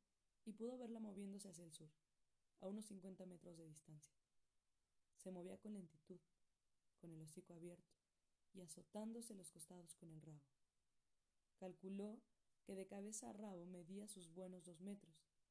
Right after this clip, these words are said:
y que parada sobre dos patas superaba la estatura de un perro pastor. El animal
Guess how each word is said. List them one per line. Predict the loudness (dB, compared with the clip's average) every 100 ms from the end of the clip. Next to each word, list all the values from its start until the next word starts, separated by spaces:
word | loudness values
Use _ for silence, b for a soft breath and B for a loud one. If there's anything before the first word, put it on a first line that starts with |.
| _ -20 -14
y | -8
que | -6
parada | 0 2 2
sobre | 0 -2 -4
dos | -4
patas | -6 -8 -6 -8 -8 _ _ -20
superaba | -6 0 2 4 2
la |
estatura | 0 -6 -10 -4 -2 -2 -8 _ -14
de | -6 -4
un | -4
perro | -2 -4 -4
pastor. | -10 -12 -12 -14 _ _ _ _ _ _ _ -20 _ -20 _ -6
El | 0
animal | 4 6 6 4 0